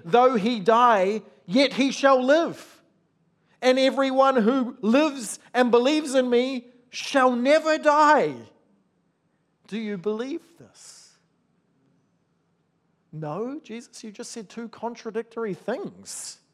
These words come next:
But there's something about empty tombs that create resurrections now. There's something about the hope of resurrection that resurrects us now.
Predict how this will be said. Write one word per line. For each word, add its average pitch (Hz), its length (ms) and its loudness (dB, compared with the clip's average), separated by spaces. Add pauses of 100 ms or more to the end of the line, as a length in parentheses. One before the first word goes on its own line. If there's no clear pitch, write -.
(1900)
But 220 120 -10
there's 208 160 -4
something 233 500 -8
about 214 540 0 (400)
empty 190 400 -8
tombs 151 1040 -8 (800)
that 170 160 -10
create 165 400 -6
resurrections 147 720 -12
now. 160 380 -16 (960)
There's 180 120 -10
something 220 320 -4
about 185 200 -2
the 165 100 -4
hope - 340 -2
of 160 160 -4
resurrection 156 720 -8
that 151 140 -10
resurrects 160 600 -8
us 139 200 -12
now. 180 440 -10